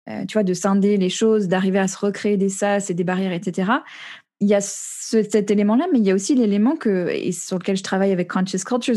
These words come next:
mais cette idée que les entreprises jusque-là ont été, enfin, la façon dont on travaille a été pensée pour un, un travailleur idéal qui n'existe plus.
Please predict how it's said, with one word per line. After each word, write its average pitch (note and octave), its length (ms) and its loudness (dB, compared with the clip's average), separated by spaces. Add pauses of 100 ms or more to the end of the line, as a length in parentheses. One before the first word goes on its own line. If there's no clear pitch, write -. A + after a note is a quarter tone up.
mais F#3 80 2
cette F3+ 240 -4
idée A3 200 0
que A#3 100 -2
les F#3 180 0
entreprises A3+ 500 -2
jusque-là F3+ 520 -4
ont A3 120 0
été, F#3 360 -2 (260)
enfin, E3+ 100 -8
la D#3 80 -6
façon A#3+ 240 -4
dont A#3+ 200 2
on F3+ 60 -4
travaille A#3+ 340 -2
a G3 40 0
été F3 160 -4
pensée G3 500 -2 (420)
pour B3+ 200 0
un, E3+ 240 0
un F#3+ 80 0
travailleur A#3+ 420 2
idéal G#3 360 2
qui B3 160 -2
n'existe G#3+ 400 0
plus. G3 300 -6